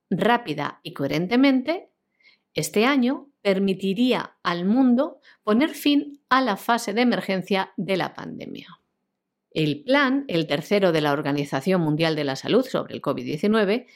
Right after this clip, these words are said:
incluye tres posibles escenarios sobre cómo podría evolucionar el virus en los próximos doce meses. Un escenario base, uno mejor y otro peor.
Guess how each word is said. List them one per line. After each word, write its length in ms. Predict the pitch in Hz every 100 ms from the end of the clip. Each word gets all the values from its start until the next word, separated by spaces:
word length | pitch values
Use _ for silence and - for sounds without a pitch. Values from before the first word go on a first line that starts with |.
| _
incluye 560 | 247 220 214 226 220 277
tres 260 | 208 196
posibles 480 | - 156 190 180 160
escenarios 580 | 160 - 190 190 208 233
sobre 300 | 240 190 175
cómo 320 | - 311 269
podría 320 | 196 165 185
evolucionar 540 | 175 165 156 151 160 160
el 120 | 143
virus 360 | 165 175 147 139
en 80 |
los 160 | 131 -
próximos 640 | 165 170 - 135 131 - - - _ -
doce 340 | 175 - -
meses. 460 | 214 277 - - - - _ _
Un 160 | 151
escenario 480 | 123 - - 120 143
base, 500 | 233 277 - 330 392 _
uno 200 | 170 127
mejor 500 | 139 - 269 - -
y 60 | -
otro 240 | 370 320
peor. 440 | 190 139 - -